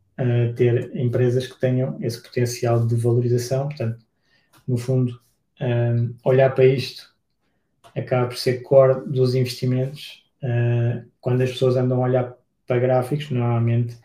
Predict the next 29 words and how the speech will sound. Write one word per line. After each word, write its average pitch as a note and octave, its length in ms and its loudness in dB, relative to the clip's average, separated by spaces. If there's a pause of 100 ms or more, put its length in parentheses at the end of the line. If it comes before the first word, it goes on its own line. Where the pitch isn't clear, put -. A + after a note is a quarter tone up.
(480)
isso A#2+ 280 -4
não A#2 220 0
é A2+ 140 -2
bem A2+ 520 -4
investimento, A2 600 -4
não G#2 200 -6
há G#2+ 140 -8
cálculos, A2+ 720 -8
é A2 180 -4
só, A2+ 520 -6
ahm, A2+ 560 0 (1080)
eh, A#2+ 480 0
análises B2 600 2
de, A#2+ 520 4
de B2 100 -8
sentimento, A#2 760 0 (1000)
eh, A2 240 2
e G#2+ 40 4
acaba A2 220 2
por G#2+ 80 -4
ser A2+ 140 -2
mais A2 240 2
especulação. A2 640 -4 (240)
Portanto, D3 520 0 (920)
resumindo, C#3+ 540 4 (360)
eh, C3 640 2
aqui A#2+ 200 0
as - 120 6
quatro - 680 2